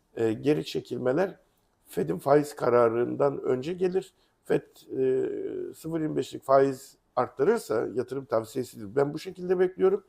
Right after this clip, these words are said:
Öyle bir durumda da Bitcoin tekrar yirmi beş bin doların altına gelir. Oralarda bir alım fırsatı. Elinde, e, yirmi bin dolar seviyelerinden alıp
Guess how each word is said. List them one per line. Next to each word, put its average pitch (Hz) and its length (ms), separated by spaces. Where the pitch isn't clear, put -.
Öyle 151 300
bir 135 80
durumda 147 340
da 131 120
Bitcoin 120 300
tekrar 117 340
yirmi 156 220
beş 123 200
bin 117 140
doların 139 280
altına 127 360
gelir. 185 300
Oralarda 151 800
bir 170 240
alım 151 160
fırsatı. 139 540
Elinde, 131 580
e, 120 60
yirmi 165 460
bin 143 120
dolar 131 200
seviyelerinden 139 640
alıp 123 240